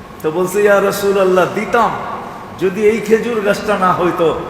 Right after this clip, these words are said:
কেননা এটার খেজুর আমার বাচ্চা ঘরওয়ালারা খুব পছন্দ করে,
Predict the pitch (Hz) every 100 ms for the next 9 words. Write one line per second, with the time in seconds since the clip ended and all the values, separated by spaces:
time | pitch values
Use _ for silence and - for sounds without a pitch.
0 | - - - 165 175 190 190 - 190 165
1 | 165 165 202 196 185 180 180 170 - -
2 | 185 165 151 170 190 190 180 170 160 165
3 | - 165 156 160 151 147 123 135